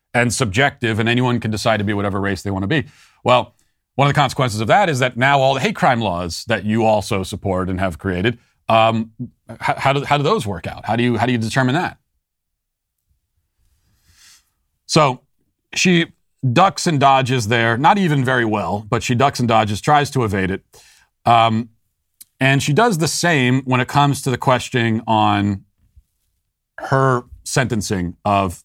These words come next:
child sex predators, and especially people who have, uh, used or consumed or distributed child porn. Now, the media and the Democrats continue to be very scandalized that this is coming up at all.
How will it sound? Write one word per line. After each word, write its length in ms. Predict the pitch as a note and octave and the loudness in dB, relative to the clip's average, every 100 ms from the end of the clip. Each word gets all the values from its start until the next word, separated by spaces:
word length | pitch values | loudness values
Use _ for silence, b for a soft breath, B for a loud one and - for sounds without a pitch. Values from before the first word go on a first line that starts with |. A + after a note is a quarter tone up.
| _ | _
child 280 | - B2+ G#2+ | -2 0 0
sex 220 | A#2 G2+ | -2 -6
predators, 460 | - G2 F2+ F#2 E2+ | -4 -4 -2 -4 -4
and 80 | F#2 | -6
especially 300 | - G#2+ G2 | -4 -4 -4
people 320 | A2 G2+ F#2+ | -4 -4 -4
who 160 | G2+ F#2 | -2 -2
have, 200 | F#2 D#2+ | -4 -4
uh, 160 | F#2 F#2 | -6 -4
used 380 | F#2+ G2 F2+ | -2 -2 -2
or 60 | F2+ | -6
consumed 540 | F#2 F#2 G2 F#2 F2 - _ _ - | -8 -6 -4 -2 -4 -8 _ _ -6
or 120 | G#2 | -4
distributed 480 | F#2+ - A#2 G2+ F2 | -2 -2 0 0 -2
child 320 | - F#2 D#2+ | 0 -2 -4
porn. 240 | F2+ F#2+ - _ _ _ _ _ _ _ _ _ _ _ - | -10 -12 -14 _ _ _ _ _ _ _ _ _ _ _ -2
Now, 300 | B2 B2 B2 | 2 2 2
the 160 | A#2 | 0
media 380 | B2+ D#3+ D#3 C#3+ | 2 4 4 4
and 80 | C3 | 2
the 40 | |
Democrats 640 | A2+ B2+ B2 C3 A2+ A2 - | 2 0 0 0 2 0 -4
continue 460 | G#2+ G2+ D3+ C#3 | -8 -2 0 0
to 80 | B2 | 0
be 260 | A#2 A#2+ G#2+ | 0 0 0
very 300 | G#2+ B2 B2 | 0 0 0
scandalized 640 | - B2+ A2+ A2+ A2 G2+ | -2 -2 0 2 2 0
that 80 | G#2 | -2
this 160 | G#2+ G#2+ | -4 -6
is 100 | G2+ | -6
coming 300 | A2 G#2 G2+ | -4 -2 -2
up 180 | F#2+ | -2
at 60 | F#2+ | 0
all. 340 | A#2 A#2 A#2 | 2 2 0